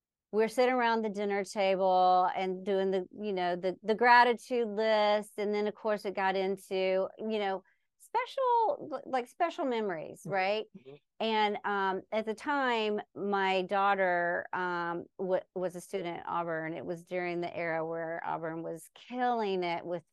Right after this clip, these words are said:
Speaker 1: football. And, um, so we took this really, we rented an R V. I know, oh, please don't
Speaker 2: Love it.
Speaker 1: ask questions.
Speaker 2: Love it.
Speaker 1: Went to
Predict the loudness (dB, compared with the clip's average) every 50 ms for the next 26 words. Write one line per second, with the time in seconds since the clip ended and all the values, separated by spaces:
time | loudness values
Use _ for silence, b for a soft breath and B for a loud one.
0 | -6 -6 -6 -4 -2 -2 0 0 -2 -4 -6 _ b b b b b b b b
1 | -6 -4 -4 -2 -2 -2 -4 -4 -4 -4 -2 -2 -2 -2 -2 -4 -6 -8 -4 -4
2 | -2 -2 -2 -2 -2 -2 -4 -6 -10 -10 -10 -10 -10 _ -6 -6 -6 -6 -8 -12
3 | -18 -16 -12 -10 -6 -4 -4 -4 -4 -4 -4 -6 -6 -8 -10 _ _ _ _ _
4 | _ _ _ -20 -20 -20 _ _ _ -14 -10 -8 -4 -4 -2 -2 -2 -2 -2 -2
5 | -2 -2 -2 -2 -2 -2 -2 -2 -2 -2 -4 -4 -6 -8 -10 -12 -14 -14 -10 -10
6 | -10 -10 -12 _ _ _ _ _ _ _ -8 -8 -6 -6 -4 0 2 2 2 2
7 | 0 -4 -6 -4 -4 -4 -2 -4 -6 -6 -2 0 0 0 0 -2 -6 B B B
8 | B 4 6 6 6 6 4 0 -8 -2 2 4 4 6 4 2